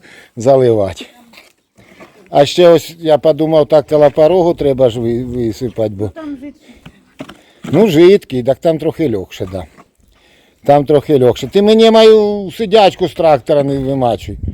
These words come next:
Speaker 1: Бо де я таке знайду кожане, білу кожу, щоб обтягнути сидіння? Це у нас...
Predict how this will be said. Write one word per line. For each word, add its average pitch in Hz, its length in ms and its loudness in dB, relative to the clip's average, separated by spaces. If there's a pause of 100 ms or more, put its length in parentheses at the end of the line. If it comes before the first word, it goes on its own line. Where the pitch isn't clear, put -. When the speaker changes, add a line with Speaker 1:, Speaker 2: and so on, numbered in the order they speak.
(800)
Speaker 1:
Бо 135 140 0
де 185 140 4
я 196 160 6
таке 185 300 0
знайду 170 360 -2
кожане, 135 580 -2 (300)
білу 175 360 4
кожу, 135 420 0 (800)
щоб 147 160 -4
обтягнути 147 480 0
сидіння? 113 540 -4 (2750)
Це 214 180 2
у 220 40 0
нас... 208 400 0